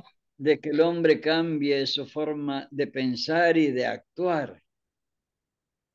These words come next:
porque eso es lo que va a llevar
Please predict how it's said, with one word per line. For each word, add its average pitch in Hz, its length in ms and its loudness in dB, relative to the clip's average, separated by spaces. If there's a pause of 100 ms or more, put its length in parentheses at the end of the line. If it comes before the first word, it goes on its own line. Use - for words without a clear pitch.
(500)
porque 156 440 0
eso 185 400 2
es 175 60 4
lo 160 220 4
que 135 100 -2
va 139 160 0
a 170 60 2
llevar 156 680 -2